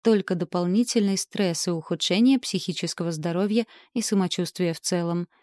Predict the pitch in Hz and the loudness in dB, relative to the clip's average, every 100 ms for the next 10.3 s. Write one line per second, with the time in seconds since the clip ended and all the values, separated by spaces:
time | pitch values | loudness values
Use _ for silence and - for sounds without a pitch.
0 | _ _ _ - 254 339 - 233 214 - | _ _ _ 2 4 4 2 0 0 0
1 | 175 240 285 180 - - 202 180 175 - | 2 4 6 4 0 0 2 2 -4 -2
2 | 185 226 254 202 190 240 240 - 175 - | 2 2 2 2 4 6 4 4 -2 -4
3 | - - 175 185 170 175 196 190 185 175 | -16 -12 -4 -2 -2 -2 -2 0 0 0
4 | 170 175 160 208 - 208 175 - 185 175 | 0 -2 0 0 0 -2 -2 0 0 0
5 | 180 - 165 170 - 220 233 - 196 - | -2 -6 -4 -4 -2 -2 0 0 -2 -6
6 | - 208 196 185 170 185 - - 226 247 | -4 0 2 2 0 -4 -4 0 2 2
7 | - - 202 208 185 160 175 160 - - | 0 0 2 2 0 0 0 -2 -8 -12
8 | 226 233 330 254 220 196 190 190 277 - | -6 0 2 4 4 2 2 0 -2 0
9 | 196 180 180 - 170 170 - - - 175 | -2 0 -2 0 0 -2 -4 -10 -6 -2
10 | 214 - 240 | -2 -2 -4